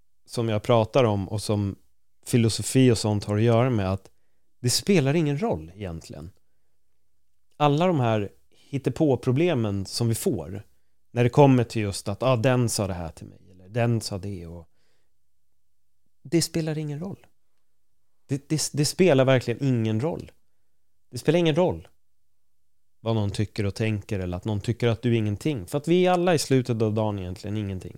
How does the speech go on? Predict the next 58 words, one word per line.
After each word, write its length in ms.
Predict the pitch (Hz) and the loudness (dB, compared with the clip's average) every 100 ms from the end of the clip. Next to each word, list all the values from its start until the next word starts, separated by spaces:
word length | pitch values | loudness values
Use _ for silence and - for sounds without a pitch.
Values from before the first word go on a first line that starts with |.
| - | -18
Vi 160 | 104 120 | -8 -4
är 200 | 127 123 | 0 2
bara 260 | 123 120 | 4 4
oss 120 | 113 | 4
själva 420 | - 123 117 117 113 | 2 0 2 2 2
och 220 | 113 110 | 2 -2
vi 60 | |
kan 200 | 110 120 | -2 -2
gå 60 | 120 | 0
runt 300 | 123 127 - | 0 -2 -8
i 20 | |
det. 80 | - - _ _ - _ _ _ _ _ _ _ _ _ _ | -20 -20 _ _ -20 _ _ _ _ _ _ _ _ _ _
Men 100 | 127 | 4
så 120 | 151 | 4
som 160 | 143 151 | 4 4
det 60 | |
har 40 | 151 | 4
blivit 300 | 160 156 156 | 6 4 4
idag 240 | 151 160 | 4 4
istället, 340 | 170 - 113 104 | 2 2 0 2
så 80 | |
är 80 | 120 | 2
det 60 | 117 | 4
ungefär 300 | 113 107 107 | 2 2 0
som 120 | 117 | 0
att 120 | 107 | -2
vi 100 | 117 | 0
vill 120 | 113 | 2
identifiera 600 | 117 113 113 113 139 139 | 2 2 0 -2 2 4
oss 120 | 117 120 | 4 2
med 100 | 107 | -2
exakt 400 | - 135 131 - | 0 0 0 -2
allting, 500 | 110 107 - 123 120 | -2 -2 0 0 2
och 220 | 123 - | -2 -2
vi 60 | |
vill 200 | 110 117 | 0 2
leva 360 | 110 120 107 110 | 2 2 2 0
den, 480 | 98 113 110 107 104 | 0 0 2 0 -4
så 220 | - - | -6 -6
här, 60 | - | 0
personan 1000 | 131 107 - 165 147 117 135 175 131 | 0 0 0 2 4 4 2 2 2
som 180 | 117 123 | 0 -2
vi 60 | 107 | -2
har 120 | 110 | -2
skapat. 800 | - - 139 104 - - 113 - | -4 0 0 0 -4 -8 -8 -6
Så 140 | - | 0
här, 100 | 113 | 2
"jag 360 | 113 135 143 117 | 2 2 2 0
är 280 | 110 113 107 | -2 -2 -2
det 180 | 95 | -4
här", 440 | 104 135 170 196 196 | 0 2 2 0 -2
och 200 | 139 127 | -2 -4
så 100 | - | -4
ska 140 | - | -4
vi 80 | 113 | -4
ta 100 | 110 | -4
på 280 | - 120 113 | -2 0 0
oss 320 | 92 - - | -2 -8 -16